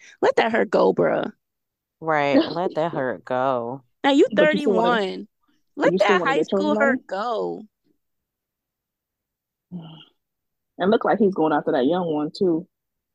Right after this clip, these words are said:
Speaker 1: No, he
Speaker 3: That
Speaker 1: got
Speaker 3: young,
Speaker 1: him
Speaker 3: what, what's
Speaker 1: one.
Speaker 3: that? Yeah, it wasn't in that young girl. I, 'cause, like I said, the first season I saw him talking to old girl where he was like, "Oh, I really like you." I think she was, like, twenty-three.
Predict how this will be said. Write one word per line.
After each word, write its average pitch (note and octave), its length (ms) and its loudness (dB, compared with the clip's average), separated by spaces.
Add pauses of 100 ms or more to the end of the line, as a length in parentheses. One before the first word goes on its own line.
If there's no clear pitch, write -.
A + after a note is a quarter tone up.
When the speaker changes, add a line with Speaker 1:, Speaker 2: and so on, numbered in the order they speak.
(1600)
Speaker 1:
No, A#3 120 -8
he C#4+ 140 0
Speaker 3:
That C#4+ 60 0
Speaker 1:
got E4+ 200 0
Speaker 3:
young, - 20 -2
Speaker 1:
him E4 120 0
Speaker 3:
what, C#4 140 2
what's A#3+ 160 -2
Speaker 1:
one. - 20 -6
Speaker 3:
that? B3 180 -8 (1300)
Yeah, A3 400 0
it G3 140 2
wasn't C#4+ 220 2
in D4 60 -4
that C#4 140 0
young B3 240 2
girl. C4 280 0
I, A#3+ 80 0
'cause, A#3+ 200 -2 (120)
like A3+ 120 0
I A#3 40 -2
said, G#3+ 120 -2
the F3+ 40 -4
first B3 180 -2
season G#3+ 200 -4
I F#3+ 100 -6
saw G3 120 -6
him F#3+ 120 -8
talking F3+ 300 -8
to F3 120 -6
old D#3 300 -2
girl D#3+ 180 0
where D#3+ 100 -2
he E3+ 80 -8
was E3 120 -12
like, D#3 120 -6 (380)
"Oh, G#3 220 4
I G#3+ 120 0
really G#3+ 360 4
like G#3 280 0
you." G3+ 60 2
I G3+ 80 2
think D4+ 160 -4
she C#4 80 -2
was, A#3+ 80 -2
like, A3 140 0
twenty-three. A3+ 920 0